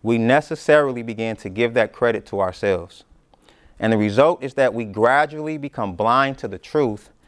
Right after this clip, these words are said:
And that truth, as one commentator says, is that, quote, "In the presence of the eternal God, one recognizes that everything, absolutely everything that one has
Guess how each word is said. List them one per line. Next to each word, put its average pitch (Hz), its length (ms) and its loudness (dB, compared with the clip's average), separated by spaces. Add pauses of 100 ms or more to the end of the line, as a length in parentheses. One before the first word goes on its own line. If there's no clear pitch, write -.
(280)
And 107 100 -4
that - 200 2
truth, 151 520 0 (220)
as 107 220 -4
one 151 200 0
commentator 123 520 -2
says, 107 520 -4 (100)
is 104 180 -12
that, 110 360 0
quote, 139 380 0 (400)
"In 110 160 -4
the 98 80 -2
presence 170 580 -2
of 120 200 -2
the 120 200 -4
eternal 143 440 -2
God, 104 500 0 (480)
one 143 240 0
recognizes 113 920 0 (120)
that 107 300 -6
everything, 104 760 -2 (460)
absolutely 143 1300 -2
everything 101 800 -2 (680)
that 101 200 2
one 139 220 -2
has 117 600 -2